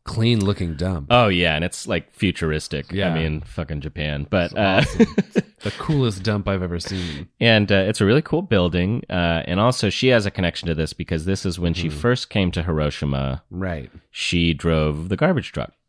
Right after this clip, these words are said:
Speaker 1: Yeah. It was like, that was, yeah, her first job.
Speaker 2: And, um,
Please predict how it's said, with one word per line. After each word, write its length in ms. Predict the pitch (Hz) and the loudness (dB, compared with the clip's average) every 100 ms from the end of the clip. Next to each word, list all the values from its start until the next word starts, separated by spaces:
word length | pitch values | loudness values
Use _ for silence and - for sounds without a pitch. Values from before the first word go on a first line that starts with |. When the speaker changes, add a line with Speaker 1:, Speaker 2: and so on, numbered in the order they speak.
| - | -10
Speaker 1:
Yeah. 220 | 151 113 82 _ - | -8 -8 -12 _ -14
It 80 | 90 | -12
was 140 | 90 | -6
like, 240 | 95 80 | -6 -8
that 140 | 78 82 | -10 -10
was, 300 | 78 - - | -10 -12 -8
yeah, 120 | 104 - _ | -8 -8 _
her 100 | 82 | -14
first 240 | - 87 - | -12 -12 -8
job. 240 | 127 104 _ _ _ - | -10 -10 _ _ _ -2
Speaker 2:
And, 480 | 101 104 92 90 - 87 | 2 4 2 0 -2 -2
um, 640 | 85 78 71 69 60 | 0 0 0 -4 -6